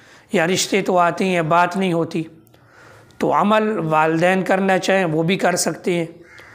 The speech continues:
और अच्छा ये है कि ये अमल वो लड़का या लड़की ख़ुद करे, और अगर दोनों करना चाहें यानी लड़का भी कर रहा है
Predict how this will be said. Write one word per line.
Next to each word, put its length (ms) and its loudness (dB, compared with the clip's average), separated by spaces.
और 160 2
अच्छा 440 2
ये 260 0
है 200 2
कि 160 -4
ये 220 0
अमल 440 0
वो 140 2
लड़का 540 2
या 160 0
लड़की 420 -2
ख़ुद 260 -2
करे, 340 -4
और 100 2
अगर 220 2
दोनों 320 2
करना 340 2
चाहें 380 -2
यानी 240 -2
लड़का 380 0
भी 120 -2
कर 180 0
रहा 160 2
है 300 -6